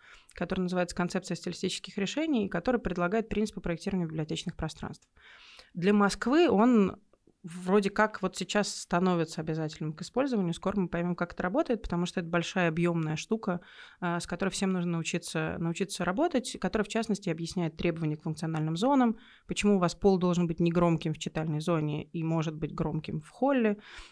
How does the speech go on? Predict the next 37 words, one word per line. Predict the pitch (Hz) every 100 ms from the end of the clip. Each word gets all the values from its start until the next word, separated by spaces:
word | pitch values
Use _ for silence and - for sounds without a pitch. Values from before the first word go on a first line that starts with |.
| -
а, | 180 175 170
что | - 208
с | 196
чем | - 170
должно | 156 160 160
соседствовать, | 160 - 262 262 - 190 185
почему | - - 180 180 -
шумное | - 190 180 160
с | 156
тихим | 175 156 151 156
нельзя, | 175 202 247 247 - - -
какой | 185 196 185
должен | 180 170
быть | 170 -
уровень | 180 170
звука | 165 190 - 160
и |
света | - 175 160 147
в | -
том | 156 156
или | 151
ином | 151 151
пространстве | 170 - - - 202
и |
так | 202 170
далее. | 151 - - _
Вот | 190 196
вообще-то | - 339
мы | 233
такой | 214 202
документ | 175 190 190
сделали | 254 349 220
и |
собираемся | - 202 196
с | 180
этим | 165 160
работать. | 151 127 -